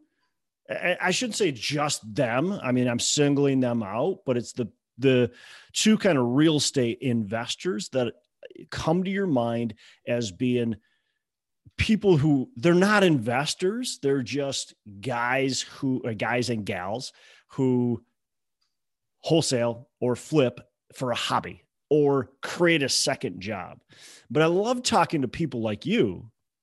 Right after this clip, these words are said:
who actually create a business, a true business. And that's actually true. And I, and I singled out wholesalers and flippers, but it's actually true in,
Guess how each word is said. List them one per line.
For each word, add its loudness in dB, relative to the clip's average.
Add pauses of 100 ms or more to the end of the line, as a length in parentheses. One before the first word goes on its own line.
(100)
who -4 (160)
actually 0
create 0
a -4 (380)
business, 0
a -10
true 0
business. -2 (480)
And 2
that's 4
actually 4
true. 0
And -2
I, -2
and 0
I 0
singled 2
out 0
wholesalers -6
and -12
flippers, -10
but -6
it's -4
actually -2
true -4
in, -4